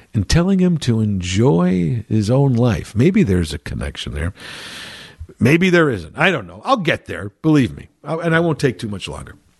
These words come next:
Um, <laughs> but no, I, I mean, it, you know, it just, it, it, it just seems like, uh, you know, that division from, from the, from the beginning of two thousand, really,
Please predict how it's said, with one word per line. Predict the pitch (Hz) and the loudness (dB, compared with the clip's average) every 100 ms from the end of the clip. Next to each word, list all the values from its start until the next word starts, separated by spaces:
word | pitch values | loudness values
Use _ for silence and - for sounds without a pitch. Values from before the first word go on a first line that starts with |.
| - | -2
Um, | 113 107 107 104 101 104 95 - - - - - - 202 - - - | 0 0 -4 -8 -8 -6 -4 -4 -6 -8 -6 -6 -2 -2 0 -4 -2
<laughs> | - - - - - - - - - | -4 -4 -12 -8 -8 -10 -14 -10 0
but | 147 147 | 0 2
no, | 226 277 | 2 4
I, | 156 147 143 | 2 2 2
I | |
mean, | 151 139 | 2 0
it, | 160 147 | -2 -4
you | - - | -4 0
know, | 165 | 2
it | 123 | 2
just, | 165 - | 0 0
it, | 147 - | 0 0
it, | 135 - | 0 0
it | 135 | -2
just | 131 180 | 2 0
seems | - 214 131 | 2 2 4
like, | 110 - | 2 0
uh, | 113 107 | -6 -6
you | 123 117 | -4 0
know, | 127 | 2
that | 120 175 | 4 2
division | 147 107 151 170 104 98 | 2 4 4 4 0 -2
from, | - 139 | 0 0
from | - 160 147 139 | 2 0 2 2
the, | 131 120 | 0 0
from | 165 175 | 0 2
the | 151 | 2
beginning | 147 123 214 254 220 226 - _ _ _ _ _ _ _ _ - | 2 2 2 0 -4 -6 -12 _ _ _ _ _ _ _ _ 0
of | 165 180 127 | 2 2 0
two | 190 202 | 2 2
thousand, | - 190 285 320 127 - _ _ _ | 2 0 0 -6 -8 -18 _ _ _
really, | 120 214 392 87 | 2 4 4 0